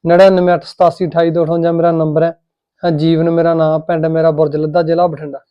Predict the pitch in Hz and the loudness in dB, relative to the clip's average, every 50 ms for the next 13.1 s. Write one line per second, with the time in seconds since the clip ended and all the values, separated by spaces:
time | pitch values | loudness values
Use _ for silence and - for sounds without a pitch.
0 | _ _ _ _ _ _ _ _ _ - 190 185 160 147 147 165 156 170 185 180 | _ _ _ _ _ _ _ _ _ 2 4 4 4 2 0 -2 0 0 0 0
1 | 165 165 160 165 160 156 190 180 175 165 160 156 156 156 160 160 165 160 160 147 | 2 0 0 0 -2 0 0 0 2 2 2 2 2 0 0 -2 -2 -4 -4 -6
2 | - 160 160 160 175 - _ _ _ - 185 175 165 156 185 170 147 185 190 185 | -8 -12 -12 -12 -16 -18 _ _ _ -6 -4 -2 0 0 0 0 2 2 2 2
3 | 165 180 175 170 170 170 165 165 165 165 165 160 147 165 160 156 - 160 165 175 | 2 2 2 2 0 0 0 0 -2 -2 -2 0 2 2 0 0 0 -2 0 0
4 | 175 160 170 151 143 - - 160 147 151 147 160 175 175 _ _ _ _ _ _ | 0 2 0 -2 -2 -2 -4 -4 -4 -4 -4 -6 -8 -12 _ _ _ _ _ _
5 | _ _ _ _ _ - 175 170 165 165 165 180 180 208 208 202 202 - 190 180 | _ _ _ _ _ -2 0 2 2 4 4 6 6 6 6 6 4 2 2 2
6 | 175 180 185 180 180 160 165 180 180 180 175 _ _ _ - 196 185 160 - 175 | 4 4 4 4 2 2 2 0 0 -2 -4 _ _ _ -2 -2 0 0 0 0
7 | 175 175 170 185 175 196 180 156 180 170 170 160 165 160 156 165 160 160 - 175 | 0 0 0 2 2 2 2 4 2 0 2 0 0 0 0 -2 -2 -2 -2 -4
8 | 170 160 - _ _ _ _ _ _ _ _ _ _ - 175 175 170 170 170 170 | -4 -6 -8 _ _ _ _ _ _ _ _ _ _ -4 0 2 2 4 4 4
9 | 170 160 175 175 175 170 170 170 165 156 170 175 190 190 190 185 180 175 170 170 | 4 4 2 2 2 2 2 0 0 0 2 4 4 4 4 4 2 2 0 -2
10 | 156 - _ _ _ _ - 165 160 175 170 170 165 170 170 165 160 160 - 160 | -4 -10 _ _ _ _ -6 -4 -2 0 0 0 0 0 0 0 0 0 -2 -2
11 | - 175 170 165 170 170 170 170 165 165 160 - _ _ _ _ _ _ _ _ | -2 0 0 0 0 2 2 2 2 0 -2 -8 _ _ _ _ _ _ _ _
12 | _ _ _ _ - 165 156 170 165 156 - 175 160 147 165 170 165 165 160 165 | _ _ _ _ -6 0 2 2 2 2 2 -2 -2 0 0 0 2 0 -2 -4
13 | 165 | -10